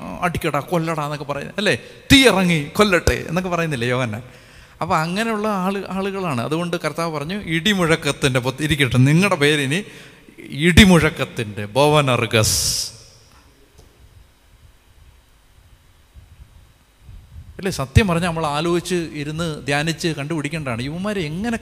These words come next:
കൈകാര്യം ചെയ്തതാണല്ലേ കർത്താവ്? കുറച്ച് പേര് തീവ്രവാദികൾ, കുറച്ച് പേര് മിതവാദികൾ, കുറച്ച് പേര് ഇപ്പോൾ വാളെടുത്ത് ഇപ്പം തന്നെ വെട്ടാമെന്ന് പറയുന്ന ആളുകൾ, ചിലർ വെള്ളം കണ്ട അപ്പോഴേ ചാടുന്നവർ.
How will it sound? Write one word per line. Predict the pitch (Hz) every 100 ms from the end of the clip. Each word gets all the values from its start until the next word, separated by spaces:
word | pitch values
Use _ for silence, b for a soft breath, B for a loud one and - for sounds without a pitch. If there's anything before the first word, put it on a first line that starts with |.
| -
കൈകാര്യം | 143 202 220 226
ചെയ്തതാണല്ലേ | 196 175 147 123 117
കർത്താവ്? | 123 117 123 117 120 - - - - - - - - - - - _ _ _ _ _ _ _ - _ _ - - - - - - - -
കുറച്ച് | 143 170
പേര് | 170 165
തീവ്രവാദികൾ, | 147 156 160 143 127 135 165
കുറച്ച് | - 143 151
പേര് | 156
മിതവാദികൾ, | 143 139 147 156 135 120 127 185
കുറച്ച് | 185 147 151
പേര് | 165 165 165 160 139 135 143
ഇപ്പോൾ | 120 - 160
വാളെടുത്ത് | 143 156 165 151 151
ഇപ്പം | 135 135 - 214 185
തന്നെ | 156
വെട്ടാമെന്ന് | 135 131 151 151 139
പറയുന്ന | 135 127 127
ആളുകൾ, | 117 113 123 147 - B B B B -
ചിലർ | 170 196 196 170
വെള്ളം | 156 190 180
കണ്ട | 175
അപ്പോഴേ | 156 165 160
ചാടുന്നവർ. | 156 120 147 147 131 113